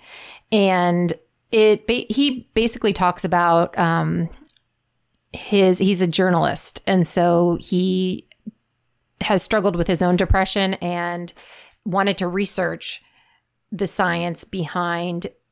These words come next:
depression and anxiety and, um, prescription medications. And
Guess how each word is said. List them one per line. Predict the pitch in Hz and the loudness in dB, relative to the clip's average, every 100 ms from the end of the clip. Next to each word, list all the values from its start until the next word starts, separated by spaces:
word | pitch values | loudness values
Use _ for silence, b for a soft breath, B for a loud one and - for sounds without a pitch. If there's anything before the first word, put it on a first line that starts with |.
| - | -12
depression | 185 - 185 190 190 180 | -8 -2 -2 -2 -4 -4
and | 180 | -6
anxiety | 175 170 170 170 175 180 175 185 180 | -6 -2 -2 -2 -2 -4 -4 -4 -6
and, | 196 180 180 170 185 _ - | -6 -6 -6 -10 -16 _ -6
um, | 185 170 175 | -4 -4 -6
prescription | - 196 - 185 - 170 | 0 0 0 -4 -4 -4
medications. | 175 170 247 226 220 202 196 196 185 - | -4 -2 -2 0 0 0 0 -4 -6 -8
And | 175 175 170 175 | -8 -4 -4 -4